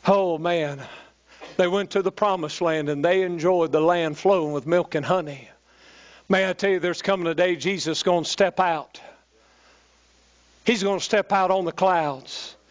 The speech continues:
He's gonna cast judgment upon this earth. But those who love him, those who adore him, those who are saved and bought and redeemed by the blood of Christ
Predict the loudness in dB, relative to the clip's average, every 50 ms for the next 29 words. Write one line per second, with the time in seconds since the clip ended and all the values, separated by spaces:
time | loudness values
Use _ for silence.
0 | -14 -6 -2 -2 0 0 -2 -4 -4 -4 -2 0 0 0 0 -2 -2 0 0 0
1 | 0 -2 -4 -4 -4 -4 -2 0 0 0 0 -2 -4 -4 -2 0 0 2 2 0
2 | -2 -6 -10 -14 -16 -18 -18 -10 -2 -2 -2 0 2 0 0 0 -2 -4 -2 -2
3 | -2 0 2 2 2 2 2 0 -2 -4 0 0 2 2 2 -2 -2 0 0 0
4 | 2 2 2 4 4 2 2 0 -4 -8 -10 -2 0 2 2 2 0 -2 -2 -2
5 | 0 0 0 0 0 0 0 2 2 2 0 0 -2 -2 -2 0 2 2 2 2
6 | 2 2 0 -2 0 0 -2 0 0 0 0 0 0 0 0 0 0 0 0 2
7 | 2 2 2 2 0 -2 0 2 2 2 2 2 0 -4 -8